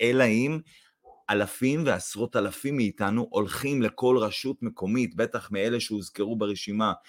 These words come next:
שהקראתי קודם, ואומרים להם בצורה הכי ברורה, "לא, לא מסכימים." להפסיק כריתה של עצים,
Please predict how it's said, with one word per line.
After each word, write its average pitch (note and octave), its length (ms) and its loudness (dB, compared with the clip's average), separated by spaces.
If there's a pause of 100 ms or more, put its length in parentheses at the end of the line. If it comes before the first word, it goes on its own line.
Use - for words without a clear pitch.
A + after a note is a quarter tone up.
(140)
שהקראתי A2 500 -2
קודם, C3 460 2 (420)
ואומרים A2+ 800 4
להם A#2+ 240 4
בצורה A#2+ 360 2
הכי C3 200 2
ברורה, A#2+ 460 6 (340)
"לא, C3+ 560 12 (680)
לא C3 440 6
מסכימים." F#2 800 -2 (320)
להפסיק B2 720 2 (140)
כריתה B2 380 2
של G#2+ 220 2
עצים, G2+ 460 -2